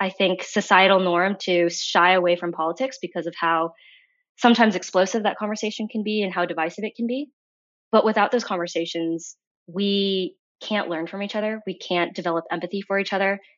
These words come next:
And we no longer start seeing each other as human beings, but instead we start seeing each other as conflicting opinions. And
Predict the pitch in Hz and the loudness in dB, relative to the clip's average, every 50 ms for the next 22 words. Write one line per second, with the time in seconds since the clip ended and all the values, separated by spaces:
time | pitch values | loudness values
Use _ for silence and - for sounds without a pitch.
0 | _ _ - 190 190 190 190 190 185 190 196 202 196 180 185 185 - 190 - - | _ _ -2 0 0 2 4 4 6 6 6 6 4 2 0 -2 -2 -4 -6 -6
1 | - - 170 170 165 156 - 160 156 156 156 156 160 _ _ _ - 170 160 160 | -4 -4 -2 -2 -2 -2 -4 -4 -4 -4 -4 -6 -8 _ _ _ -2 -2 0 -2
2 | 160 - - 190 185 175 170 160 156 160 190 226 269 294 285 - - _ _ _ | -2 -2 -2 -2 0 0 0 -2 -2 -2 -2 0 0 -2 -4 -6 -12 _ _ _
3 | _ - 196 180 214 190 185 185 180 - - 185 175 175 175 175 180 - - 175 | _ -8 -2 2 4 4 6 4 2 0 2 4 4 4 4 4 0 0 0 -2
4 | - - 175 170 165 165 - 170 165 170 165 - - 175 165 160 160 160 160 160 | -2 0 -2 -2 -2 -2 -2 -4 -4 -2 -2 -2 -2 0 0 0 0 0 -2 -4
5 | - - - _ _ _ _ _ _ - - 214 190 - 180 175 - 175 170 160 | -6 -12 -16 _ _ _ _ _ _ -4 -2 -2 0 0 0 -2 0 -2 -2 -2
6 | - - 175 185 196 220 240 262 277 262 - - - _ _ _ _ _ _ - | -2 -2 0 0 2 2 2 2 0 -2 -8 -14 -18 _ _ _ _ _ _ 0
7 | - 202 196 190 185 180 180 180 180 180 - | 2 4 6 8 8 6 6 6 4 2 0